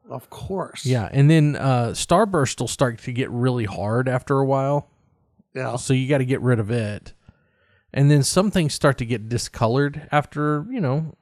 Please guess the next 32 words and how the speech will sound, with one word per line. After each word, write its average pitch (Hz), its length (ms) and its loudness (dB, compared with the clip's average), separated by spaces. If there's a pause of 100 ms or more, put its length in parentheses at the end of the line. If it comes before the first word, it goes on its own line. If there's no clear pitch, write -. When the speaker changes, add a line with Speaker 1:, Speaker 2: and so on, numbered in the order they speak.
(360)
Speaker 2:
so - 220 -2
many 127 200 2
months, 127 440 -2
and 127 140 0
you, 123 80 -2
you 156 200 -2
just 170 180 -4
have 170 140 0
to 180 80 -4
throw 185 200 0
it 185 80 2
out 196 140 -2
at 131 100 -10
that - 160 -8
point. - 240 -12 (560)
Speaker 1:
Yeah. 117 180 -10 (920)
Uh, 160 260 2
and 160 280 -2
then 175 500 2
on, 147 480 0
uh, 135 560 4
on, 139 560 -2
on 143 400 -2
this 180 260 0
one, 120 440 -6 (1400)
uh, 127 360 -8 (760)
eighty-two 170 400 -2
percent 156 300 -2
of 135 60 -6
people 135 220 -2
are 120 120 -2
liars. 123 760 -2